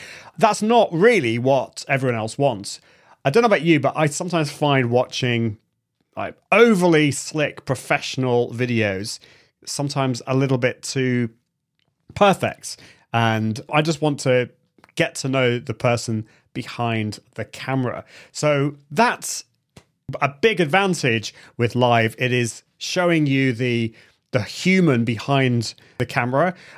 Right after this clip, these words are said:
It's also allowing you to grow your audience as well. And I can see we've got, uh, the fabulous Eleanor watching from Norwich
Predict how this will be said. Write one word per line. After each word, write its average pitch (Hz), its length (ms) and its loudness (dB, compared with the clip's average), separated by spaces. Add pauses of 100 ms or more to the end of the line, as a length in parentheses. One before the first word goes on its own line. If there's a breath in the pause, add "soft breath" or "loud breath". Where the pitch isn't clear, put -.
It's 135 360 -4
also 151 260 0
allowing 127 220 2
you 117 80 -2
to - 100 -10
grow 143 320 2
your 123 220 2
audience 170 480 -2 (100)
as 117 160 -6
well. 180 220 2
And 180 120 0
I 185 60 2
can 196 160 0
see 220 160 -6
we've 202 100 0
got, 196 360 4
uh, 185 180 4
the 165 140 4
fabulous 185 500 0
Eleanor 196 460 4
watching 156 680 0
from 139 600 2 (480 soft breath)
Norwich 202 840 2